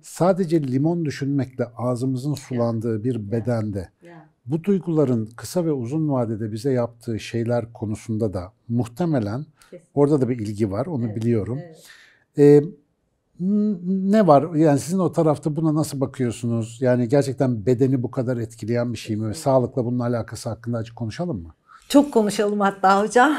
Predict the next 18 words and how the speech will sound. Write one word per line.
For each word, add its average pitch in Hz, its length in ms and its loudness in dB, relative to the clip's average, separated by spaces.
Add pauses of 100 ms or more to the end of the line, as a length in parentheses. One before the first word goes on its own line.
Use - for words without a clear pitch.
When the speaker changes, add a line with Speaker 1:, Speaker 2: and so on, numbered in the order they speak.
Speaker 2:
Şimdi 285 520 0
burada 277 240 -2
iki 254 280 -4
tane 233 340 4
aslında 233 460 0
temel, 226 520 2
e, 196 400 0
şeyden 214 600 2
bahsetmek 170 580 -2
istiyorum. 180 400 -4
Ben 269 200 2
bir 294 100 -2
tanesi 269 720 2 (400)
kişiler 269 400 4
arası 208 280 2
nörobiyoloji. 170 760 0
Speaker 1:
Hı - 360 -12
hı. 92 40 -6